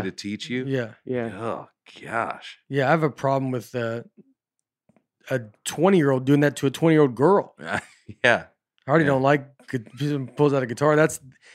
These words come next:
Speaker 2: pulling out a guitar at a party is, is a, is like, uh, the, uh, we'll get to that eventually. That's what that feels like to me.
Speaker 1: <laughs> Yeah, yeah.
Speaker 2: When you see a guy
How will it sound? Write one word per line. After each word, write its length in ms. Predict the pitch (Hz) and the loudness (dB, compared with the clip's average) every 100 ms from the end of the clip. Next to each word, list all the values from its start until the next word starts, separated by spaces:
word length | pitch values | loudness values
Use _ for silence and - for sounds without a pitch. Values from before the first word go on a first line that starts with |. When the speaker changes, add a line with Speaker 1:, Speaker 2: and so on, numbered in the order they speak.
| _ - | _ 6
Speaker 2:
pulling 180 | 220 | 8
out 140 | 226 196 | 10 8
a 40 | |
guitar 440 | 139 143 160 160 160 | 4 4 8 8 8
at 60 | |
a 40 | 131 | 4
party 460 | 143 147 165 170 | 6 6 6 2
is, 360 | 139 135 113 123 | -2 -8 -10 -12
is 180 | 147 123 127 | -8 -4 -4
a, 20 | |
is 340 | 127 135 117 | -4 -4 -2
like, 300 | 123 120 - | -2 -2 -4
uh, 320 | 110 110 107 104 _ _ _ _ | -8 -8 -10 -14 _ _ _ _
the, 480 | 110 127 120 113 117 _ - - - | -2 0 2 0 -6 _ -20 -20 -8
uh, 300 | 131 131 123 | 0 2 2
we'll 120 | 127 143 | 4 4
get 160 | 147 | 4
to 80 | 131 | 2
that 120 | 127 | 0
eventually. 480 | 110 117 - 107 110 | 0 -4 -6 -12 -8
That's 240 | - 165 165 | 4 4 6
what 120 | 151 | 4
that 360 | 143 135 - - | 6 4 -2 -4
feels 280 | 143 139 | 2 2
like 160 | 127 - | 2 -4
to 80 | 120 | -6
me. 100 | 113 | -6
Speaker 1:
<laughs> 40 | 104 | -4
Yeah, 280 | 113 135 | -2 0
yeah. 120 | 131 131 | 0 2
Speaker 2:
When 120 | 160 | 2
you 80 | 170 | 2
see 340 | - 170 160 | 2 6 6
a 40 | 143 | 8
guy 540 | 143 135 131 127 | 6 6 4 2